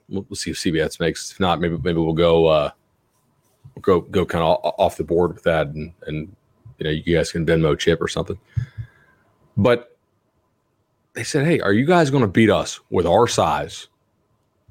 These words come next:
in the red zone consistently? Can you do that?" And you know what? They almost won enough, man.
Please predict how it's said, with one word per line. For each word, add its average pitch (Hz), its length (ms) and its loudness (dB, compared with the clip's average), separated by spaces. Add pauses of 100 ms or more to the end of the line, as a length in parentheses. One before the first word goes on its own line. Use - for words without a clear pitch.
(120)
in 101 160 2
the 98 60 4
red 85 240 2
zone - 200 -18 (420)
consistently? - 760 -4
Can 98 140 -4
you 98 80 -2
do 143 220 2
that?" - 240 -2 (640)
And 151 160 4
you 190 60 6
know 226 80 8
what? 277 160 6
They 196 100 4
almost 269 380 4
won 196 180 6
enough, 185 400 4
man. 180 360 2